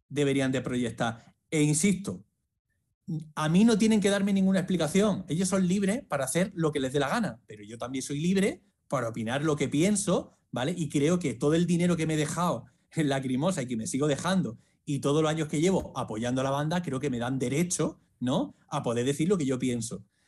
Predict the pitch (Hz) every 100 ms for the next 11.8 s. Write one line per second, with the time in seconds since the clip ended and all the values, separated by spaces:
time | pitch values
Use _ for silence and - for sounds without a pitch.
0 | _ _ 147 139 143 196 175 165 269 -
1 | 160 143 135 147 165 233 - 226 220 202
2 | 180 175 151 139 165 151 139 120 - _
3 | _ - 147 135 131 127 - - 139 139
4 | 143 143 131 147 143 131 139 131 127 117
5 | 143 139 131 127 - _ 131 127 208 185
6 | - 123 120 143 147 156 147 135 139 135
7 | 135 135 117 143 127 - _ 120 117 143
8 | 131 127 120 117 156 170 165 151 151 151
9 | - - 139 160 170 - 139 143 147 143
10 | 127 139 160 151 151 _ 135 131 139 139
11 | 127 131 120 113 151 160 147 156